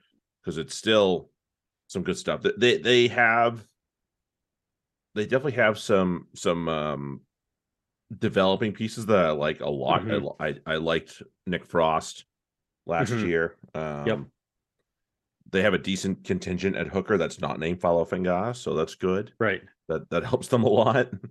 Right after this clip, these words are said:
Speaker 2: Yeah.
Speaker 1: I think Lonergan's becoming, if he can take one more step forward,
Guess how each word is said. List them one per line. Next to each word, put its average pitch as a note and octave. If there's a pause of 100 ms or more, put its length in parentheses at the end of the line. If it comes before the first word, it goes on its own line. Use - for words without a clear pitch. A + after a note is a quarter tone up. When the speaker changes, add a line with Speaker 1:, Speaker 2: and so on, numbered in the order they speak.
(300)
Speaker 2:
Yeah. F2+
Speaker 1:
I F2+
think F2
Lonergan's F2+
becoming, F2 (1500)
if G#2+
he B2
can C3
take A#2+
one F#2+
more G2
step -
forward, D2+